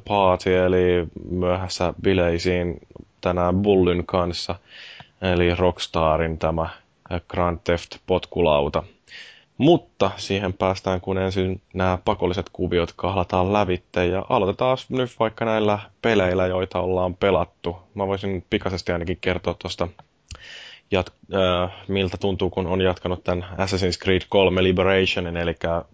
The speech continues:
Vitalla pelattavan Assassin's Creed-pelin, niin sen parissa olen nyt sitten lähinnä tota monin peliä hakkailut tässä viimeisen viikon, ja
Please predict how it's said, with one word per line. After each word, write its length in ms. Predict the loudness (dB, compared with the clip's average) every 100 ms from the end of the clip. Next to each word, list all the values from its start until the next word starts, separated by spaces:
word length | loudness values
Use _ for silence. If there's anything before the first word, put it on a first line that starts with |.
| -12 -8 0
Vitalla 460 | 0 2 0 -2 -4 _ _ -4
pelattavan 600 | -2 -2 -4 -2 -2 -2
Assassin's 640 | -4 -4 -4 -4 -6 -6 -4
Creed-pelin, 520 | -4 -2 -4 -4 -4
niin 240 | -8 -12 _
sen 220 | -8 -6
parissa 340 | -2 -4 -2 -4
olen 140 | -4
nyt 140 | -4 -6
sitten 360 | -6 -6 -8 -10 _ _ -8 -6 -6
lähinnä 280 | -6 -4 -2
tota 160 | 0 0
monin 360 | 2 2 0
peliä 280 | 0 2 2
hakkailut 440 | 0 -4 -6 -6 -6
tässä 180 | -6
viimeisen 400 | -4 -4 -4 -4
viikon, 420 | 0 0 0 -4
ja 100 | -6